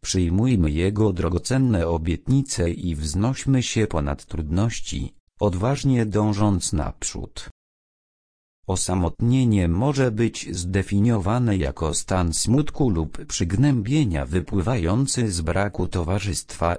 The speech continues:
i odosobnienia od innych ludzi, a zwątpienie jako stan, w którym jednostka, utraciwszy odwagę, jest bardzo zniechęcona.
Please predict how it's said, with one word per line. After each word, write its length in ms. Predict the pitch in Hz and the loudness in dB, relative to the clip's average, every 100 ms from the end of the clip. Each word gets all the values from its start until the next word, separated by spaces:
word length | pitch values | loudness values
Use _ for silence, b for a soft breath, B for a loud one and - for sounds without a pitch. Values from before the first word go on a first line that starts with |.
| - | -4
i 220 | 143 - | -4 -2
odosobnienia 1080 | 107 98 98 - 80 90 127 127 110 85 71 | 0 2 2 0 0 0 2 2 2 2 0
od 220 | 67 76 | -2 -2
innych 500 | 95 95 82 71 - | 0 2 2 -2 -2
ludzi, 480 | 127 123 80 76 67 _ - | -2 0 -2 -4 -6 _ -2
a 140 | 101 | -2
zwątpienie 840 | 78 80 87 - 123 160 156 135 95 | 0 0 0 -2 0 2 4 2 2
jako 340 | 80 - 76 | -2 -2 -4
stan, 480 | - - 104 95 95 - - | -4 -2 0 0 -2 -6 -16
w 120 | - | -10
którym 480 | - 120 117 110 92 | -6 -2 2 2 2
jednostka, 800 | 78 73 98 135 - - 127 120 | 0 0 0 -2 -4 -6 -2 -2
utraciwszy 1000 | - 107 104 92 - 135 - - 90 - | -2 -4 -2 -2 0 -2 -2 -2 -2 0
odwagę, 540 | 92 90 87 85 92 | -2 0 -2 0 0
jest 400 | 95 92 - - | 0 -2 -4 -6
bardzo 520 | 85 113 131 113 117 | -2 0 0 0 0
zniechęcona. 1120 | 90 78 101 - 101 87 - 73 62 - 120 | 0 0 0 0 0 0 0 -2 -4 -8 -12